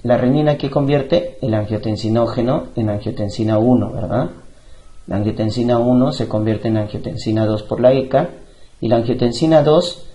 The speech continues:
actúa a tra-, a través de sus receptores A T uno. Y con ello hace vasoconstricción, eleva el tono simpático,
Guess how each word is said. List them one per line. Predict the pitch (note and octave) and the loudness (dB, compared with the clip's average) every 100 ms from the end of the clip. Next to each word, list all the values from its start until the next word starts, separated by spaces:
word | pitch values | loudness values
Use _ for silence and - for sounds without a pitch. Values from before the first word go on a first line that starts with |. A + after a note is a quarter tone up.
| - - | -14 -8
actúa | B2 - B2+ B2+ | -6 0 4 4
a | |
tra-, | B2+ G#2+ | 2 -6
a | - | -6
través | B2 A#2 B2 A#2+ | -2 0 0 0
de | A#2 | -2
sus | A2+ | -4
receptores | A2+ A2 A2 B2 A#2+ C3+ - | -6 -6 -6 -2 0 -2 -4
A | - B2 | -2 -2
T | A#2 A#2 | 0 0
uno. | C#3 B2+ A2+ - - - - - - - - - - - - - - - - - - - - | 0 0 -4 -10 -20 -18 -20 -20 -20 -20 -20 -20 -20 -20 -18 -16 -16 -16 -18 -20 -20 -18 -6
Y | A#2 | -4
con | A#2 A#2 | 0 2
ello | B2 C3 C3 C#3 F3 - | 4 4 4 2 0 -2
hace | G#2+ G#2 G#2+ | -2 0 -2
vasoconstricción, | F#2+ - E2+ F2 F2 F3+ G#2+ - D#3 D#3 D3+ D3 C#3+ C#3+ C3+ | -2 -4 -8 -6 -6 -6 -6 -2 2 6 6 6 4 2 0
eleva | G#2+ A2 G#2 | 0 2 0
el | G#2 - | -2 -4
tono | G#2+ A2+ | -4 -4
simpático, | - A2+ A2 A2 D3 C#3+ - - B2+ B2+ - B2 B2 B2 | -4 -2 -2 4 6 6 4 -4 -4 -4 0 2 2 -2